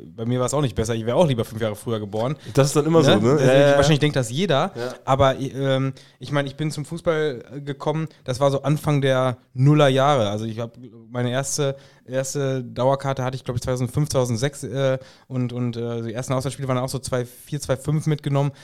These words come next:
Speaker 1: Also das war so meine, meine Anfänge und ich glaube, wenn man da schon Mitte der neunziger dabei war, das war nochmal ganz andere, ganz andere Sphäre und da hast du dich noch viel mehr <laughs> ausleben können und, und, äh, ich glaube, seit ich zum Fußball fahre, ist diese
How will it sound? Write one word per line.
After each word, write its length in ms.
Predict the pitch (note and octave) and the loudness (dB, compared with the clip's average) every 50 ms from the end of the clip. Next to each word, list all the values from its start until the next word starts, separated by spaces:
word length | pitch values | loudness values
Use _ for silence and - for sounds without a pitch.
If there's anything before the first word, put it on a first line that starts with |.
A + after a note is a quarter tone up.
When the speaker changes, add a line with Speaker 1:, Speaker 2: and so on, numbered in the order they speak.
| - - - _ | -20 -20 -20 _
Speaker 1:
Also 160 | - B2+ B2+ A#2+ | -8 -6 -6 -6
das 180 | C3 C#3 - | -6 -8 -6
war 80 | - C#3 | -6 -6
so 100 | C3+ C3+ | -4 0
meine, 340 | C3+ C#3 C#3+ D3 C#3 C3+ B2+ | 0 2 2 2 2 0 2
meine 360 | B2+ C3+ C#3 C#3+ C3+ B2+ - | 2 2 2 2 0 0 0
Anfänge 440 | C3 D#3 F3+ - - C3+ A2 G#2 G2+ | 0 0 0 0 0 -2 -2 0 0
und 80 | G#2 A2 | -2 -2
ich 140 | A2 - | -4 -4
glaube, 480 | - B2+ C3 E3+ F3+ D3+ D3 D#3 E3+ D#3+ - - - - - - | -2 0 0 0 0 0 0 0 0 -2 -6 -14 -20 -20 -18 -4
wenn 160 | G#2+ B2 C3+ | 0 2 4
man 220 | C3+ C3 B2+ A#2+ | 4 4 2 2
da 220 | A#2+ A#2+ A#2+ A#2 A2 | 2 2 0 0 0
schon 220 | - C3+ B2 A#2 | 0 2 2 2
Mitte 200 | B2+ D3+ - C#3 | 2 2 2 2
der 140 | A#2+ A2 G#2+ | 2 2 2
neunziger 480 | A2+ C3 F#3 A#3 - - D#3 B2 G#2+ | 2 2 2 2 0 0 -2 0 0
dabei 420 | G2 G2 F#2 F2+ G2 F#2 F#2 F2+ F2 | 0 -2 -2 -2 -2 -2 -2 -4 -4
war, 240 | G2 F2+ F2+ F2 - _ _ | -4 -6 -6 -6 -10 _ _
das 160 | _ G#2+ G#2 B2+ | _ -6 -2 0
war 80 | C3 | 2
nochmal 160 | B2+ B2 A#2 | 2 2 2
ganz 220 | A2 B2 B2+ B2+ B2+ | 2 0 -2 -2 -2
andere, 420 | - C3+ C3 B2 B2+ B2 A#2 A2 G#2 | -2 -2 0 2 2 0 0 0 -2
ganz 200 | A#2 C3+ C3+ C3 | -4 -4 -4 -2
andere 200 | C3+ C3+ B2+ B2 | -4 -2 -2 -2
Sphäre 320 | - - - C#3 C#3+ C#3 C3 | -4 -4 -4 -2 0 0 0
und 200 | A#2+ A2+ G#2+ - - - - - _ _ _ _ | -2 -2 -4 -8 -16 -20 -20 -20 _ _ _ _
da 140 | A#2+ A2+ A2 | -6 -4 -2
hast 200 | C3 C3 - C3 | -2 -2 -4 -6
du 40 | |
dich 160 | B2 A#2+ A#2 C3+ | -8 -6 -4 -4
noch 120 | B2 - | -4 -4
viel 260 | - - - D#3+ D3+ | -4 -6 -2 2 4
mehr 220 | D3 C#3 B2+ B2 A#2 - - - | 4 6 4 4 2 0 -4 -10
<laughs> 200 | - - - _ | -18 -20 -20 _
ausleben 600 | - C#3 E3 F3 - - - C3+ C#3+ C#3+ D3 C#3+ | 0 2 2 2 2 -2 -2 0 2 2 2 2
können 240 | - D3+ D3+ D#3 D#3 | 2 4 4 4 4
und, 220 | C#3+ C3 C3 B2+ | 2 0 0 0
und, 200 | C3+ C3+ C3+ B2 | 0 -2 -2 0
äh, 220 | C3 B2+ B2+ B2+ B2 B2+ - - - - - | 0 0 0 0 -2 -4 -8 -18 -20 -16 -12
ich 140 | B2+ A#2+ A#2 | -10 -10 -4
glaube, 420 | B2+ B2+ C3+ D3+ D3+ D#3 D3+ D3+ D3+ - - _ _ - | -2 0 0 0 0 0 -2 -2 -6 -12 -20 _ _ -16
seit 360 | A#2+ A#2+ B2+ D3 F#3 - - | -4 -2 0 0 0 -2 -6
ich 120 | C#3 - | -8 -8
zum 140 | - - C3 | -8 -8 -6
Fußball 260 | - G3+ - - C#3 | -6 -4 -2 -2 -2
fahre, 460 | - - B2 A#2+ B2 B2+ C#3 D#3+ E3+ E3+ - _ _ _ | -2 -2 -2 -2 0 0 -2 -2 -4 -6 -10 _ _ _
ist 300 | - C#3 C3 - - - | -8 -6 -6 -6 -4 -4
diese 400 | C#3 C3+ C3+ C3 B2+ B2+ A#2+ A#2+ | -2 0 2 2 2 2 0 -2